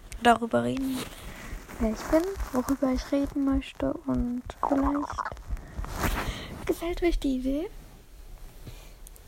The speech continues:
Und zwar ist mein Plan, da ich in der Schule oft geärgert werde, weil mein Bauch oft weh tut. Und die Ärzte wissen auch nicht, warum,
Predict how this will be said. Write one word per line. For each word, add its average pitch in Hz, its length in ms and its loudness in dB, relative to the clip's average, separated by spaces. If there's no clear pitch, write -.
Und 262 300 2
zwar 214 500 -2
ist - 200 6
mein 214 180 -2
Plan, 254 680 -2
da 240 320 -4
ich 226 520 -8
in 214 140 -2
der 208 100 -4
Schule 269 480 -4
oft 247 500 -8
geärgert 277 560 -4
werde, 302 600 -4
weil 254 160 -2
mein 247 240 -2
Bauch 277 220 -6
oft - 260 -10
weh 254 160 -2
tut. - 380 -10
Und 262 180 -2
die 247 120 4
Ärzte 233 360 -4
wissen 226 220 -6
auch 233 180 -2
nicht, 285 320 -6
warum, 254 440 -2